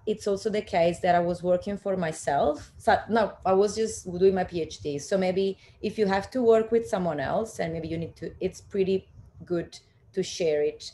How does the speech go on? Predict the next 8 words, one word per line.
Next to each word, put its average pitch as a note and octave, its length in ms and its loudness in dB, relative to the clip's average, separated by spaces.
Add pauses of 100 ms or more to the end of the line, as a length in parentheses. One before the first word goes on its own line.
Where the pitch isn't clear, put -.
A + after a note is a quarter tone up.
(500)
Um, D#3+ 380 -4 (360)
actually, F#3+ 600 -2
I'm, G#3 440 -4 (140)
I'm G#3+ 260 -4
lying. F3 460 -2
I'm F3 80 -4
a F3 80 -4
liar. E3 420 0